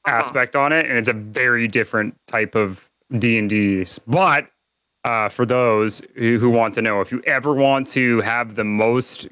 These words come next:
Speaker 2: creative version of D and D, you play Pathfinder, and you go to Pathfinder D twenty,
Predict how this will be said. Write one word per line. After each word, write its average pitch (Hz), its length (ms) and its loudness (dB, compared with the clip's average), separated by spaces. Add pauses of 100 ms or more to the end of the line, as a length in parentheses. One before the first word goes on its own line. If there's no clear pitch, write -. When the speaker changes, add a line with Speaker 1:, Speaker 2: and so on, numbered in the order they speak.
Speaker 2:
creative 120 600 2
version 117 600 0
of 110 140 -2
D 113 200 2
and 110 120 -2
D, 110 200 2
you 110 80 0
play 101 200 -2
Pathfinder, 90 600 -6
and 107 200 -2
you 107 100 2
go 107 140 4
to 104 80 0
Pathfinder 107 560 -2
D 101 160 -2
twenty, 95 420 -2